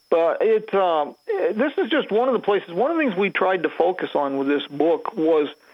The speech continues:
towns that, uh, give you the impression that you're getting away from things,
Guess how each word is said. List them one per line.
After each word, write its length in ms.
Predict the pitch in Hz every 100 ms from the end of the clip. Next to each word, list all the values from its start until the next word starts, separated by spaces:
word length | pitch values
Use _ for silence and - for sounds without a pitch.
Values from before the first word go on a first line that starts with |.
| - _ -
towns 420 | 214 262 302 285 180
that, 180 | 196 160 151 _ _ -
uh, 500 | - - - - 180
give 200 | 208 285
you 140 | 254
the 140 | 196 185
impression 500 | 156 - 196 - 160
that 120 | 139
you're 120 | 147
getting 240 | 139 156 143
away 220 | 139 139
from 200 | - 127
things, 280 | 135 120